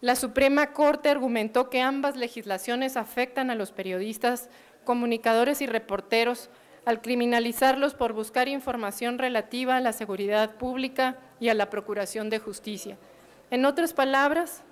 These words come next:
consideró que los delitos contemplados en las legislaciones penales en contra del halconeo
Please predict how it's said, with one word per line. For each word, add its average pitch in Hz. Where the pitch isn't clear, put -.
consideró 233
que 330
los 320
delitos 254
contemplados 233
en 240
las 208
legislaciones 214
penales 262
en 208
contra 226
del 277
halconeo 285